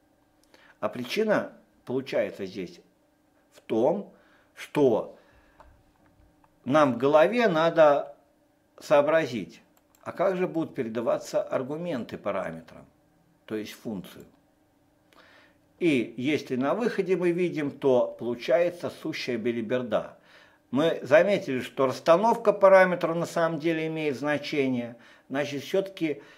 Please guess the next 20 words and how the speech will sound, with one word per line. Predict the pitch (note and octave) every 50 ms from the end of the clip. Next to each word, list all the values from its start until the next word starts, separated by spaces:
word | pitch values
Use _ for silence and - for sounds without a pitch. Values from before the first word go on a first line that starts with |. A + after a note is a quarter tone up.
| _ _ _
язык, | - B2 C3+ C3 C#3+ F3+ G3 F#3+ F#3+ - - _ _ - - - - - - - _ _ _ _ _ _ _ _ _ _ _ _ _ _ _ _ _ _ _ _ _
так | - D#3 C#3+
как | D3+ D3 -
он | D#3+ D#3+ C#3+
себя | B2+ - D3 C#3 D3+ C#3
относит | C#3+ C#3+ E3 E3 D3 - -
к | -
функциональному | D#3+ D3 - - F3 F3+ A3 A#3+ A#3 A3 F#3+ D3+ -
программированию, | - D3 C3 C#3 C#3 C3+ C3 A#2+ A2 A2 A#2+ C3+
не | D#3
так | - G#3+ G#3+ G#3+ -
он, | F#3 E3+
он | F#3+ F#3 - G3+ F3 E3+ E3+ -
прост. | - G3 F3+ C3+ G#2+ - - - - - _ _ _ _ _
Мы | F#3 G#3+
можем, | A#3 B3 B3+ B3 G#3 F3 F#3+ F3+
конечно, | - F#3 F3 F3 F3 D#3 - - D#3+ D#3 D#3+
опираться | E3 D#3+ - F3 F3 E3+ D#3 D#3 - -
на | D3+ D#3 D3+
правило, | - D#3 E3 D#3+ D3+ C3+ C3 B2+ B2 A#2+ A2+ - -